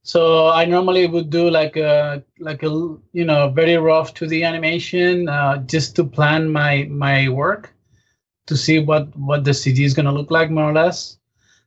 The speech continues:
And, and like I said, we look at videos to, to reference for, for this shot that I was doing. I don't know if you remember a shot where Maximus is trying to reach Flynn Rider,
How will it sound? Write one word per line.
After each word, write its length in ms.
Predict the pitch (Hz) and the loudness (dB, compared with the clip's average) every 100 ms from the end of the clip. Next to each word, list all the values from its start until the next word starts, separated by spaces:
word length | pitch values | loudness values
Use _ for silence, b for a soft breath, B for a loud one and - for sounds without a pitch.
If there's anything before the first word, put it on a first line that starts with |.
| - | -4
And, 680 | 151 156 151 151 151 151 160 | 0 2 4 4 2 0 -2
and 520 | 160 147 147 151 151 143 | -4 -4 -4 -6 -8 -2
like 180 | 160 170 | 0 0
I 80 | |
said, 320 | 165 - 175 151 | 0 0 0 0
we 120 | 151 | -2
look 180 | 165 170 | -2 0
at 160 | 151 | -2
videos 680 | 156 165 165 165 165 160 - | -2 -4 -2 -2 -4 -6 -10
to, 320 | 147 139 143 131 | -14 -12 -14 -18
to 80 | 139 | -12
reference 500 | 139 127 165 160 156 | -8 -6 -6 -6 -10
for, 320 | - 147 135 | -12 -8 -8
for 220 | 135 - | -4 -2
this 160 | 165 190 | 0 0
shot 360 | - 196 175 165 | 2 2 2 0
that 80 | |
I 100 | 156 | -2
was 180 | 151 151 | -2 -4
doing. 360 | 143 156 156 147 _ _ _ _ - | -6 -4 -6 -10 _ _ _ _ -4
I 80 | 156 | 0
don't 80 | |
know 80 | 165 | 2
if 80 | 165 | 2
you 100 | 160 | 0
remember 400 | 156 156 156 151 | -2 -2 0 0
a 60 | 139 | -2
shot 320 | - 156 143 | 2 2 2
where 200 | 147 143 | -4 -6
Maximus 680 | 139 156 156 - 156 151 - | -4 -4 -6 -8 -6 -6 -6
is 200 | 131 - | -8 -10
trying 480 | - 160 151 156 151 | -4 0 0 0 -2
to 360 | 156 151 147 | -4 -2 -2
reach 380 | 139 156 147 - | 0 -2 -2 -8
Flynn 260 | - 180 190 | -2 0 2
Rider, 500 | 160 147 131 127 | 2 2 0 -4